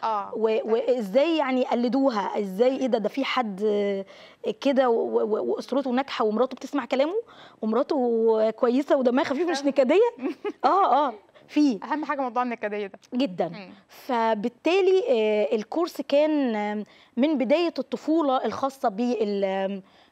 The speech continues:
Speaker 2: بال-، بالولد ولغايه لما بقي راجل. اشتغلنا بعد كده لما هم ادركوا نفسهم والصوره الذاتيه اللي كانوا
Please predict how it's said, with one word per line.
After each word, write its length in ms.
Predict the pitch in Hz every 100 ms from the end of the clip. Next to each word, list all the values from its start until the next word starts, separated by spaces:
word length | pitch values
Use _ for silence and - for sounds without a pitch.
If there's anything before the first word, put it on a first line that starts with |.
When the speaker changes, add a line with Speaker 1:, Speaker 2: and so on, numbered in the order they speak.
| -
Speaker 2:
بال-، 340 | 214 226 220 214
بالولد 640 | 220 226 254 240 175 - - -
ولغايه 360 | 214 208 262 262
لما 360 | 214 214 202 202 494 -
بقي 420 | 220 262 220 190 190
راجل. 320 | 202 180 190 - - -
اشتغلنا 460 | - 285 311 440 359
بعد 240 | 349 320
كده 240 | 311 330 311
لما 180 | 247
هم 220 | 226 381 311
ادركوا 400 | 233 262 - 285
نفسهم 340 | 240 277 294
والصوره 360 | 240 - 302 302
الذاتيه 600 | 220 226 277 269 220 226 - - -
اللي 100 | 208
كانوا 300 | 277 277